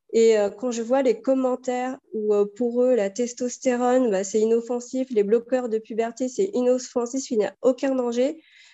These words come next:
euh, c'est pas possible de laisser ces gens-là manipuler des enfants qui sont en danger, qui sont, euh, qui ont traversé une crise covid, et on peut tout leur faire gober, quoi.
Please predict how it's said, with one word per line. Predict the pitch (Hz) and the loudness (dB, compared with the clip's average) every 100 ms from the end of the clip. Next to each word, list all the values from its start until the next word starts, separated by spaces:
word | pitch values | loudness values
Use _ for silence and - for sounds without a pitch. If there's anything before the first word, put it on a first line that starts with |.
| _ - | _ 0
euh, | 208 208 202 196 - 214 | 2 4 4 2 2 0
c'est | 220 247 | 0 -2
pas | 247 247 | 0 0
possible | 254 247 302 247 | 2 0 0 0
de | 214 | 2
laisser | 220 240 247 262 | 2 0 -2 -6
ces | 254 233 | -2 -4
gens-là | 226 226 226 247 277 _ _ _ _ _ _ - | -2 -2 -2 -2 -6 _ _ _ _ _ _ -4
manipuler | 220 269 285 277 - 254 269 | 2 4 2 -2 -6 -4 -2
des | 226 220 | -2 -4
enfants | 233 233 262 | -8 -6 -6
qui | - | -6
sont | - 214 | -4 0
en | 208 | 0
danger, | 220 226 247 269 | 0 2 0 0
qui | - 220 | -4 -12
sont, | - 226 208 202 190 | -4 -2 0 0 0
euh, | 196 196 _ _ _ _ | -2 -6 _ _ _ _
qui | - - | -20 -2
ont | 240 233 | 2 2
traversé | - 254 254 262 - 285 | 0 2 2 0 -2 -2
une | 247 220 | 0 0
crise | 220 262 247 208 196 - | -2 -4 -2 -2 -4 -2
covid, | 247 247 277 214 _ _ _ _ | -2 0 -2 -4 _ _ _ _
et | 233 233 220 - | 0 2 2 0
on | 208 | -4
peut | - 220 | -2 -2
tout | - 302 | 0 2
leur | 269 269 | 4 2
faire | 262 233 | -4 -4
gober, | 226 262 294 294 - | 0 2 2 0 -2
quoi. | 208 | -6